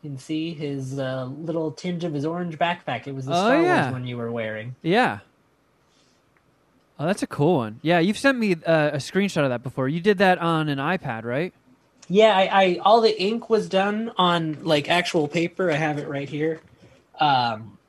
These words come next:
Speaker 2: Oh.
Speaker 1: but then the, the painting was all digital.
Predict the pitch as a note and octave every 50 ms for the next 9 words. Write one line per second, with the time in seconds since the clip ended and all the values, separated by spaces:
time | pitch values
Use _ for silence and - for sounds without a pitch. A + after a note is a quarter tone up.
0 | - - - C3 C#3 E3+ G#3 A3+ G#3+ D#3+ A2+ G#2+ G#2 G#2 E3 D#3+ D#3 D3+ D3+ C#3+
1 | C3 C3+ C#3+ C3 B2 A#2+ A#2 A2 B2+ - - D3+ D#3+ C#3 C3+ E3+ D3 C3+ B2+ D3
2 | C3 B2+ C3 B2+ B2+ A#2+ A#2 A#2 B2 A#2+ A2+ - A#2+ A2+ A#2 A#2+ C#3